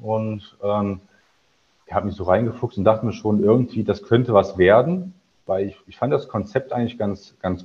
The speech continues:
cool. Das ist ja eigentlich fast so wie, äh, wie Facebook früher mal war, nur halt so mit, mit, ähm, Geschäftsführern oder mit Businesspartnern.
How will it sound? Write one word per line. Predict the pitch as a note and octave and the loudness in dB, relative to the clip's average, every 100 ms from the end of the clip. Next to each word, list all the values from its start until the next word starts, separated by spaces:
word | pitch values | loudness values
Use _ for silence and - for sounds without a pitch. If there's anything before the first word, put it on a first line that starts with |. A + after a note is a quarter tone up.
| - | -4
cool. | C3+ | 2
Das | G#2+ | 2
ist | G#2+ | 4
ja | A2+ | 2
eigentlich | G#2 | 0
fast | - A#2 A#2+ - | 0 -2 -2 0
so | A2+ G2+ | 0 2
wie, | G#2 G#2 G#2 G#2 - _ _ _ - | 2 4 2 0 -12 _ _ _ -2
äh, | G2 | 0
wie | F#2 | 0
Facebook | F2+ - B2 - G#2 | -4 4 4 4 -2
früher | - - A#2 D3+ | -2 -4 2 2
mal | D3+ D3+ C#3 | 4 2 4
war, | C#3 D#3 F#3+ - - | 4 4 0 -10 -10
nur | B2 A#2+ | -4 0
halt | A2 G#2+ - _ _ | 0 0 -6 _ _
so | G2+ G2 | -6 -4
mit, | F#2 - _ | -4 -6 _
mit, | F#2 F2+ _ - | -14 -14 _ -12
ähm, | F2+ F2+ F2+ F2 F2 | -8 -6 -6 -10 -12
Geschäftsführern | - B2+ - - A#2+ A#2 G#2+ | -10 -10 -10 -4 0 2 2
oder | F#2+ | -2
mit | F2+ F2+ - | -2 -4 -2
Businesspartnern. | B2+ C3+ C3 - B2 B2 C3 B2 B2 | -2 -2 -8 -2 0 0 0 -4 -6